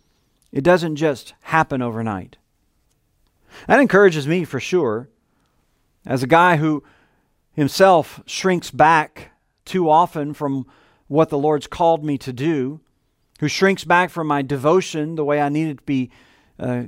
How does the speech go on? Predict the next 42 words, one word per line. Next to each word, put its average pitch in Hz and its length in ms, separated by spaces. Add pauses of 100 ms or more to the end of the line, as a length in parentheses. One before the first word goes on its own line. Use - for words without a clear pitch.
(100)
committed 156 400
to 151 100
the 139 100
Lord, 156 440
who, 160 180 (340)
uh, - 140 (200)
who 147 340 (460)
sort 180 200
of 147 240 (420)
falls 196 440
away 180 520
from 170 280
those 160 400
early 185 440
commitments 156 680
that 151 100
I 147 120
make, 160 360
might 156 300
make 160 260
to 147 100
the 143 80
Lord 160 380
in 135 260 (420)
whatever 196 420
it 151 80
might 123 240
be, 110 160
in 123 100
prayer, 190 500
in 165 160
studying 202 400
the 180 80
Word, 185 400
in 135 120
sharing 202 400
my 170 160
faith, 185 580 (260)
in 139 200
serving, 208 640
or 160 260
anything. 202 720